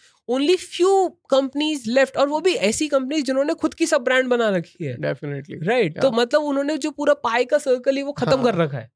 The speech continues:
Speaker 2: हाँ,
Speaker 1: वो
Speaker 2: हाँ।
Speaker 1: जगह ही नहीं है। तो Nokia क्या करती है फिर? Nokia ने बोला, "ठीक है, शटर डाउन करो," और वो निकले।
Speaker 2: हम्म, हम्म, हम्म। Definitely।
Speaker 1: And उसके बाद जो अभी लेटेस्ट न्यूज़ ये है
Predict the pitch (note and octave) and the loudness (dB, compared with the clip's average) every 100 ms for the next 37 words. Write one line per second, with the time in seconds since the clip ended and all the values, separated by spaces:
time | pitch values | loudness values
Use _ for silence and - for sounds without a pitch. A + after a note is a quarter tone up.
0 | _ - C#3+ D#3 B3+ G#3+ G3 A#3 D4+ C4+ | _ -10 -10 -4 2 2 4 2 2 2
1 | G#3 D#3+ F#3+ _ D3 G3 F#3+ A#3 A3 F3 | 0 -2 -6 _ -2 0 0 2 2 2
2 | C#3+ A#2 A#2+ C3+ D3 G3 G3+ G3+ G#3 G3 | 0 -6 -8 -8 -6 -4 -4 -4 -4 -4
3 | G#3 G3+ F#3+ F3 F#3 F#3 G3 F#3 F#3 F#3 | -4 -2 -2 -4 -2 -2 -4 -8 -6 -2
4 | F#3+ F#3+ B3 F3+ - - D3 C3+ C3+ C3 | -2 2 2 2 -2 -2 2 2 2 2
5 | B2 B2 _ _ _ _ D3+ D#3+ C#3+ B2+ | 0 -4 _ _ _ _ -8 -4 -2 -2
6 | B2+ B2 _ - C3 B2+ B2 F#2+ - F#3+ | -6 -10 _ -6 -4 -4 -4 -6 -2 -2
7 | - G#3 B3+ D3 A#2 G#2 - C#3 D3 F3+ | 0 2 2 0 -6 -8 -12 -10 -2 0
8 | E3 G3 G3+ G#3+ - G3+ F#3 D3+ A#3+ G#3 | 2 0 0 -2 -2 -4 -2 2 4 4
9 | D#3+ F3 | 2 -2